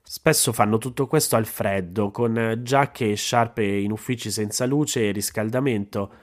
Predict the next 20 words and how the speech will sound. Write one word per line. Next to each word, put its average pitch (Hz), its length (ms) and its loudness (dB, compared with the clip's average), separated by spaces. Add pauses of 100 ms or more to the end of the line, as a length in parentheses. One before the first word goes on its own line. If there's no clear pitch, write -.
(240)
e 131 120 -4
a 127 80 0
causa 120 340 2
del 101 320 0
cosiddetto 113 580 -2
terrorismo 120 540 0
energetico 104 560 -2
della 98 220 -2
Russia, 95 540 -4 (460)
cioè 127 160 2
il 104 100 2
sistematico 110 840 -2
e 98 60 -2
mirato 107 400 -2
bombardamento 113 920 -2
delle 104 160 -2
infrastrutture 104 720 -4
elettriche 92 540 -6
ed 90 100 -4
energetiche 113 840 -4